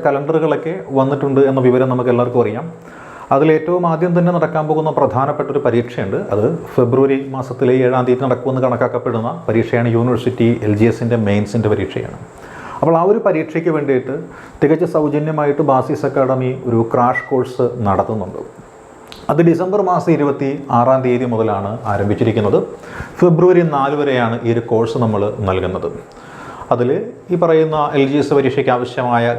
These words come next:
കാര്യങ്ങളെല്ലാം തന്നെ നൽകുന്നുമുണ്ട്. ഓഡിയോ ക്ലാസ്സുകളും വീഡിയോ ക്ലാസ്സുകളും അതേപോലെ ക്വിസ് മത്സരം,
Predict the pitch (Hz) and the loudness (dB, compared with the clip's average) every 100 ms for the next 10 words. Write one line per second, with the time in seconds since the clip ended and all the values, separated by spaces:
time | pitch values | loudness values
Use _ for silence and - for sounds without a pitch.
0 | 117 113 117 113 110 110 107 101 160 - | 0 0 0 0 0 0 -2 -4 -6 -8
1 | 117 98 95 98 104 - - - - - | -4 -2 0 0 0 -4 -10 -14 -20 -2
2 | 104 107 107 113 - 113 117 110 95 117 | 2 4 4 2 0 -2 -2 0 2 0
3 | 113 117 - 113 110 117 120 113 110 107 | 0 -2 -2 -2 -2 0 0 2 2 2
4 | 165 - - - - - - - - - | 0 -4 -14 -18 -18 -18 -18 -20 -20 -18
5 | - 175 170 170 160 139 143 | 0 2 2 0 -2 0 -2